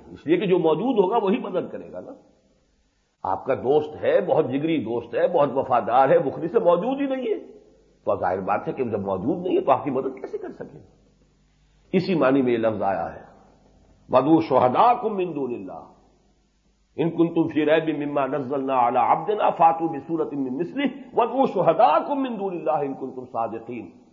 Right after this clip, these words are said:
اگر تمہیں کوئی شک ہے اس چیز کے بارے میں جو ہم نے اپنے بندے یعنی محمد صلی اللہ علیہ وسلم پر نازل کی ہے، تو پھر تم بھی اس جیسی کوئی ایک صورت بنا کر لے آؤ،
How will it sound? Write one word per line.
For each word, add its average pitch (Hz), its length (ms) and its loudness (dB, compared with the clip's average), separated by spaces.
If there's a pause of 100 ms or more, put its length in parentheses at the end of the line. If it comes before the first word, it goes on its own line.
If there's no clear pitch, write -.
(240)
اگر 143 260 0
تمہیں 147 180 -2
کوئی 131 180 -2
شک - 320 -2
ہے 156 40 2
اس 139 120 -2 (100)
چیز 139 200 0
کے - 80 0
بارے 120 280 2
میں 117 120 -4
جو 110 160 -4
ہم 123 120 -4
نے 120 80 -2
اپنے 107 200 -6
بندے 131 280 -2
یعنی 107 240 -2
محمد 147 360 -2
صلی 113 140 -8
اللہ 113 100 0
علیہ 110 200 4
وسلم 127 200 -4
پر 110 120 -6
نازل 110 340 -2
کی 151 260 -4
ہے، - 280 0 (500)
تو 104 80 0
پھر 110 220 -2
تم 101 160 -2
بھی 127 300 0
اس - 160 -8
جیسی 101 300 -4
کوئی 104 240 -4
ایک 104 180 -6
صورت 117 180 -2
بنا 98 260 -2
کر 147 160 -6
لے 175 160 4
آؤ، - 160 -4